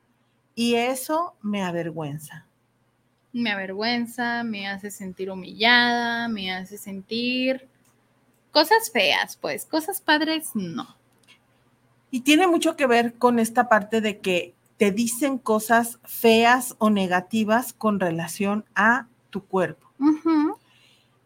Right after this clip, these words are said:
Speaker 1: Eh, aunque también no necesariamente tiene que ser otro el que te lo haga.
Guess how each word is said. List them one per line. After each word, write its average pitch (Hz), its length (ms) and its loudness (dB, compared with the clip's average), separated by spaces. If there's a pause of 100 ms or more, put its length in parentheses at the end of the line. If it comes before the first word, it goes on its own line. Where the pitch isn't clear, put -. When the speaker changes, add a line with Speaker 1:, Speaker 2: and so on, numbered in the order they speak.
(500)
Speaker 1:
Eh, 233 840 4 (2250)
aunque 294 460 6
también 285 680 0 (1400)
no 240 380 2
necesariamente 240 1500 -2
tiene 226 400 -2
que 226 140 -6
ser 214 280 -6 (140)
otro 233 500 4
el 208 220 -4
que 190 160 -6
te 196 200 -6
lo 196 260 0
haga. 202 360 -2